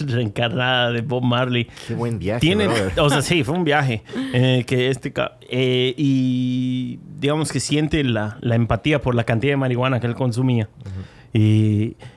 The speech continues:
Speaker 1: y como, bueno, hay un culto para ese, para esa actividad en Jamaica y él dice que él va a hacer, pero el disco no recibió muchos, digamos que muy, muy buenas críticas, ni la película, porque creo que hay un documental de eso.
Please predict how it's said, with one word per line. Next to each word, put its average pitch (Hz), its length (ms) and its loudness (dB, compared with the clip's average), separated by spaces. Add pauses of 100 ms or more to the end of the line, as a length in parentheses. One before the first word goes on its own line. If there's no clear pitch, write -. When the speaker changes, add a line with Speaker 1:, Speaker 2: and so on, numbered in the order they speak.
Speaker 1:
y 120 100 -2
como, 139 300 2
bueno, 123 300 0
hay 113 140 0
un 113 60 -2
culto 135 360 -4
para 120 280 2
ese, 131 380 0 (180)
para 131 140 2
esa 135 140 2
actividad 123 460 0
en 117 120 0
Jamaica 113 480 -2
y 104 60 0
él 107 80 -2
dice 107 260 -6
que 110 140 -4
él 104 120 -4
va 104 120 -2
a - 20 -4
hacer, 131 240 -6
pero 156 360 2 (380)
el 123 140 -2
disco 139 320 2
no 135 220 2
recibió 120 480 0
muchos, 120 760 -2
digamos 117 440 -4
que 110 240 -2
muy, 107 320 -2
muy 120 200 0
buenas 123 300 -2
críticas, 117 600 -2
ni 131 180 2
la 131 160 2
película, 156 340 2
porque 120 220 -2
creo 139 120 -4
que 160 100 -2
hay 143 80 2
un 147 100 0
documental 110 580 0
de 104 140 -2
eso. 104 260 -8